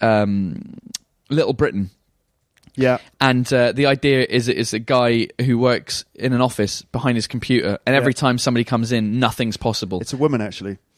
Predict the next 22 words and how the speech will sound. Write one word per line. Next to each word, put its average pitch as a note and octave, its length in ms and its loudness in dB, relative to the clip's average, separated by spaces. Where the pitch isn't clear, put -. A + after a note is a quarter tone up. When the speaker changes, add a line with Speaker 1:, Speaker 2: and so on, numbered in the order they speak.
Speaker 1:
Yeah, E3 220 2
but B2 160 2
it's - 280 0
played D3+ 300 0
by, A#2 360 2
uh, A#2 260 2
David B2 360 0
Walliams. G#2+ 480 0
Speaker 2:
Right. A2 260 0
Can A#2+ 100 2
I, B2 80 2
Speaker 1:
And - 200 -4
Speaker 2:
shall - 140 -6
I - 20 0
play D3+ 240 2
it? - 120 -10
Speaker 1:
Uh, C3+ 100 2
yeah, C#3+ 200 4
play D#3+ 220 0
it. - 100 -10
Speaker 2:
Okay, B2+ 140 0
so C#3+ 220 2